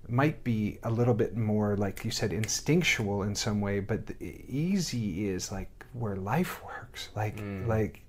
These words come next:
Speaker 1: the, the, my first thought was the gym. Once you start master-, once you start going to the gym, it becomes enjoyable, and then you're like, "How did I ever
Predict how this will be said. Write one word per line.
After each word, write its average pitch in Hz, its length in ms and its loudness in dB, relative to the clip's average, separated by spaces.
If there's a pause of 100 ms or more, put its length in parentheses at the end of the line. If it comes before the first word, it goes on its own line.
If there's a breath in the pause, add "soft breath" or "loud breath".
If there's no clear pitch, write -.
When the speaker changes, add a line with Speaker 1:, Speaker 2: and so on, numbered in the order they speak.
Speaker 1:
the, 104 340 -2 (360)
the, 98 260 -2 (1400 loud breath)
my 131 200 2
first 190 400 4
thought 113 180 4
was 107 160 2
the 117 80 4
gym. 92 480 -2
Once 127 320 2
you 123 220 4
start 117 420 2
master-, 117 420 -2
once 127 220 0
you 131 60 2
start 117 240 2
going 113 160 2
to 104 80 2
the 104 40 -2
gym, 143 240 6
it 101 100 4
becomes 117 360 0 (220)
enjoyable, 117 1040 4
and 110 160 0
then 117 120 4
you're 113 140 4
like, 101 140 0
"How - 180 2
did 143 140 2
I 113 140 4
ever 104 360 2